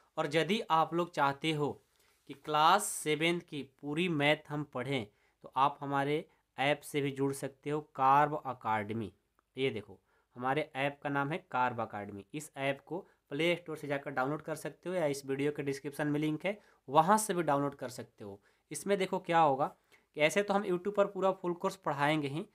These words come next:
आप यदि ऐप के through पढ़ते हो तो सबसे पहले आपको फी बता दें, फ़ोर नाइंटी नाइन रुपीज है और ये पूरे एक साल के लिए है, मतलब वन ईयर का है,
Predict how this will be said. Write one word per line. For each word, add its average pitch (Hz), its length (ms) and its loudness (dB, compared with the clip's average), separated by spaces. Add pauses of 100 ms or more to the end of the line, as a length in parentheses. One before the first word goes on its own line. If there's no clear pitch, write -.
(280)
आप 170 240 4
यदि 180 160 0
ऐप 185 340 0
के 202 80 0
through 185 240 -6
पढ़ते 165 340 -2
हो 156 240 -4 (220)
तो 147 60 -10
सबसे 170 300 -6
पहले 165 300 0
आपको 165 280 0
फी 175 240 -6
बता 151 280 0
दें, 160 140 -4 (280)
फ़ोर 180 220 -2
नाइंटी 165 340 0
नाइन 143 260 0
रुपीज 120 360 -10
है 98 120 -16 (480)
और 143 100 -2
ये 170 60 2 (140)
पूरे 175 200 2 (320)
एक 208 240 2
साल 143 300 2
के 139 140 -8
लिए 123 160 -4
है, 110 140 -10
मतलब 139 340 -8
वन 165 360 4
ईयर 175 260 4
का 135 160 -4
है, 147 240 -4